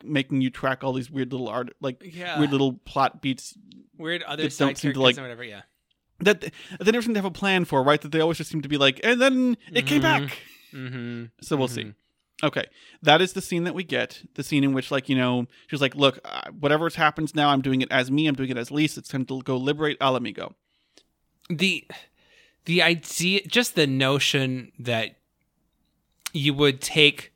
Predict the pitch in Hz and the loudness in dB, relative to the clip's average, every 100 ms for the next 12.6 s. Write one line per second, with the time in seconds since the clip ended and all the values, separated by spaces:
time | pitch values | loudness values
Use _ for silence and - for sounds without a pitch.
0 | _ _ _ _ _ _ _ 147 139 139 | _ _ _ _ _ _ _ 2 4 2
1 | 131 131 143 131 131 117 120 143 123 110 | 0 -2 -2 -2 -2 -2 -4 -6 -6 -6
2 | 113 110 113 117 117 127 127 117 117 110 | -6 -6 -6 -8 -8 -10 -8 -10 -8 -8
3 | 131 - - 135 131 117 139 160 - - | -8 -12 -12 -4 -4 -2 0 0 0 -2
4 | 139 139 131 113 - 123 120 123 117 - | 0 0 -4 -4 -4 -4 -4 -6 -8 -6
5 | 123 117 113 113 117 104 - _ _ _ | -6 -6 -6 -6 -8 -10 -16 _ _ _
6 | _ _ _ 165 170 196 175 160 156 185 | _ _ _ 2 8 8 8 6 6 6
7 | 175 151 - 147 127 123 120 131 139 - | 8 6 4 2 2 2 2 2 2 -2
8 | - _ 185 175 170 165 160 151 160 196 | -12 _ 2 6 10 10 12 10 8 2
9 | 220 214 - 160 - 190 - 208 165 214 | 6 6 8 4 4 0 -6 -6 -6 -6
10 | 247 208 175 143 156 165 175 160 165 151 | -6 -6 -8 -6 -4 -2 -2 -2 -2 -4
11 | 139 139 139 143 135 127 147 - 135 135 | -6 -8 -8 -8 -10 -6 -6 -4 -4 -2
12 | 147 139 202 - 202 | -4 -2 0 4 6